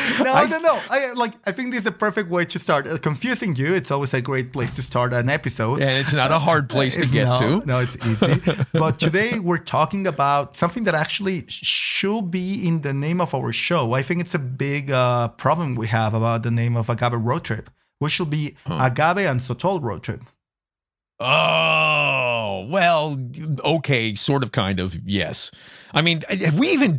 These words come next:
Speaker 2: I don't think we've done a single episode on Sotol.
Speaker 1: Oh,
Speaker 2: Have we
Speaker 1: Da-,
Speaker 2: ever
Speaker 1: Dasilerio, no. So I think the first thing to explain is, uh, and, and this is very confusing,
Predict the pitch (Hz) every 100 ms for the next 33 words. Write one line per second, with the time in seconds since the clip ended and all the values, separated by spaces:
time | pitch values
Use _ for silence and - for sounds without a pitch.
0 | - 202 294 269 180 120 131 202 170 151
1 | 147 113 170 233 - 117 107 110 98 -
2 | 175 240 101 135 165 - 160 120 - 127
3 | 151 131 117 120 131 127 - - - 196
4 | 190 196 269 254 233 202 185 - 175 180
5 | - - - - 170 151 117 117 147 131
6 | 113 - - - _ _ 127 123 123 151
7 | 165 156 180 185 185 - _ - - _
8 | 135 160 - 120 127 107 123 131 147